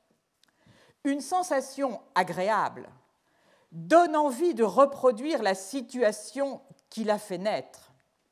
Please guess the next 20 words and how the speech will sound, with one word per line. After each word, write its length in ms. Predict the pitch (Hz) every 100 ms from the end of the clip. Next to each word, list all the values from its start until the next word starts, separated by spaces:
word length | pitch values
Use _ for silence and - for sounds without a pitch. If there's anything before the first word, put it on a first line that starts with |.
| _ _ _ _
ce 220 | - - 254
que 160 | 240
l'on 160 | 208 180
appelle 560 | 156 - 185 190 214 - -
le 160 | 180 156
renforcement 1120 | - 240 - 202 - - 170 160 180 - - -
positif. 800 | 214 175 160 - 110 - - _ _ _ _ _ _ _ _ _ _ _ _ _ _
On 100 | 269
décrit 400 | 247 302 - 311
plusieurs 580 | - 269 269 208 233 -
composantes 680 | 311 302 - 254 247 226 185
de 100 | 196
ce 160 | 202
renforcement. 960 | 190 180 180 180 - 180 165 196 294 - _ _ _ _ 208
L'une 340 | 220 294 339
affective 880 | 277 277 254 - 254 285 349 381 -
correspond 560 | 233 247 240 - 247
au 60 | 226
plaisir 600 | - 247 311 240 269 247
provoqué 720 | - 208 196 196 208 180 165